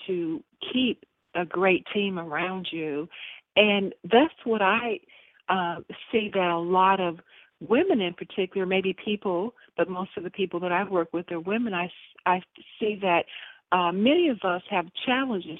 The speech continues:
in bringing our teams together and keeping the teams together. What have you found, uh, or the two of you found, um, that is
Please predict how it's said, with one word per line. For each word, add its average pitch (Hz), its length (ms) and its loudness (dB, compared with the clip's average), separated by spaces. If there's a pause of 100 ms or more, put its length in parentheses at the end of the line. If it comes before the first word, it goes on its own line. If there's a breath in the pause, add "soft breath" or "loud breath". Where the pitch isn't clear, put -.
(100)
in 165 160 -10
bringing 170 380 -2
our 151 120 -4 (100)
teams 233 320 -2
together 160 520 -4
and 165 200 -4
keeping 208 360 -4
the 156 200 -10
teams 160 340 -8
together. 143 540 -4 (420 loud breath)
What 262 460 2
have 214 300 2 (500 soft breath)
you 220 520 -4 (140)
found, 175 680 -2 (320 soft breath)
uh, 175 140 2
or 175 240 2
the 170 100 -4 (140)
two 226 100 4
of 190 100 4
you 202 180 -4 (100)
found, 165 480 -2
um, 160 300 -4 (880)
that 175 200 6
is 170 200 0